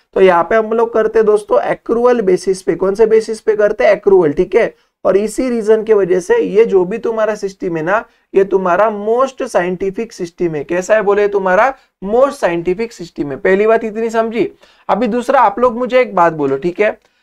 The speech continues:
कि मुझे एक बात बोलो, जब भी अपन वहां पे अकाउंटिंग करते बरोबर,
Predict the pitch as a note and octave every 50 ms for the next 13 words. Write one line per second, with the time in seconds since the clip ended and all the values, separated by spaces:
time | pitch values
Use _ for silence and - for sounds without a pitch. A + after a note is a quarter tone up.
0 | _ _ - B3 A3 A#3 A#3+ A#3 C4 C#4 C#4 A#3+ A#3+ C4+ C4+ C4 B3+ C4 C4 C4
1 | B3+ G3 F#3 F#3 F3+ F3+ G3 B3 B3+ B3+ B3+ C4 B3 A#3 G3+ F3 E3+ E3+ - G#3+
2 | F#3 E3 - A3+ G3+ G#3 G#3 G3+ G#3 G3+ F#3 E3+ D#3+ C#3 D3 C#3+ C#3 C#3 D#3 E3
3 | F3 F#3+ F3+ F#3 F#3+